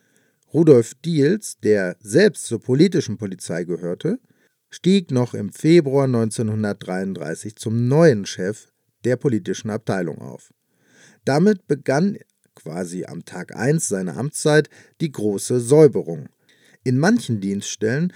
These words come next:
wurde mehr als die Hälfte der Beamten entlassen oder versetzt. Die freien Stellen nahmen in der Regel Kollegen aus der Kriminalpolizei ein,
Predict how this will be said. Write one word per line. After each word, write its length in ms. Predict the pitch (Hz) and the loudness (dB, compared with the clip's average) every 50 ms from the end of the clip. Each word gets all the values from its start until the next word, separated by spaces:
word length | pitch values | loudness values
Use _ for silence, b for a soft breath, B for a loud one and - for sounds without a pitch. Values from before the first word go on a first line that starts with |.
| B B B B | B B B B
wurde 300 | 107 127 135 131 127 123 | 0 2 4 6 6 4
mehr 400 | 123 131 135 143 175 196 208 196 | 6 6 6 6 6 6 4 2
als 260 | 160 170 156 - - | 0 -4 -4 -6 -8
die 160 | - 120 117 | -6 -6 -8
Hälfte 800 | 107 - - 151 170 196 233 220 - - - 131 147 185 220 220 _ _ _ _ _ _ _ - | -6 -2 2 4 4 4 2 0 -4 -4 -2 0 0 0 -2 -4 _ _ _ _ _ _ _ -4
der 100 | 123 131 | -4 -2
Beamten 580 | 131 139 139 101 80 107 107 110 104 - 117 113 | -2 -2 -4 -4 -4 -6 -6 -6 -6 -8 -8 -8
entlassen 640 | 113 110 98 87 92 87 85 92 - - 107 90 | -6 -8 -8 -6 -6 -8 -8 -8 -8 -8 -10 -10
oder 220 | 60 71 90 98 | -8 -8 -8 -8
versetzt. 680 | - - 117 113 110 151 139 - - - - - _ _ _ _ _ _ _ _ _ _ _ _ - 123 | -8 -6 -8 -6 -2 -2 -2 -2 -2 -8 -16 -16 _ _ _ _ _ _ _ _ _ _ _ _ -10 -10
Die 80 | 123 | -10
freien 420 | - - - 160 208 214 170 123 104 | -8 -4 0 2 4 4 4 2 -2
Stellen 480 | - - - 104 101 117 143 170 170 | -4 -4 -2 0 0 2 2 2 0
nahmen 420 | 139 107 107 113 123 139 151 165 - | 0 0 0 -2 -2 -2 -2 -4 -4
in 140 | - 120 | -4 -4
der 140 | 107 101 90 | -4 -4 -2
Regel 260 | 104 120 120 135 131 | -2 -2 0 0 0
Kollegen 460 | - - - 113 113 131 139 143 160 139 | 0 0 0 2 4 4 4 2 2 -2
aus 160 | 120 - - | -4 -4 -4
der 80 | 147 | -4
Kriminalpolizei 1200 | 135 - - 156 156 156 151 143 143 143 156 160 - - 117 101 98 - - - 87 85 87 87 - | -4 -2 -2 0 2 2 2 2 2 0 0 -2 -2 -2 -4 -4 -4 -6 -8 -10 -8 -6 -6 -6 -6
ein, 300 | - 90 101 120 143 170 | -6 -4 -2 0 0 -2